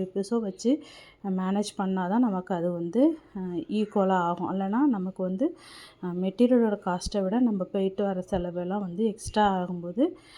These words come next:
நமக்கு லாபமே வராது. ஏன்னா அதுவும் நம்ம இதோட சேர்த்து தான் வந்து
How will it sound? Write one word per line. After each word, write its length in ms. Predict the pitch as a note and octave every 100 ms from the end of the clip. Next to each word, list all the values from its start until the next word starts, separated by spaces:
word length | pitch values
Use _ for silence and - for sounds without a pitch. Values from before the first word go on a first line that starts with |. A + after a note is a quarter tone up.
| -
நமக்கு 320 | G3 F#3+ G3
லாபமே 600 | F#3 F3 F#3 G3 G3 G#3+
வராது. 400 | G3 F3 F3 E3+
ஏன்னா 340 | - F#3+ A3 A#3+
அதுவும் 380 | F3+ G#3+ A#3+ C#4+
நம்ம 280 | A#3+ F#3+ F3+
இதோட 360 | F#3 F#3+ F#3+
சேர்த்து 420 | G3 G3+ G3+ G3+
தான் 200 | F#3 G3
வந்து 420 | G3 E3+ E3+ D#4+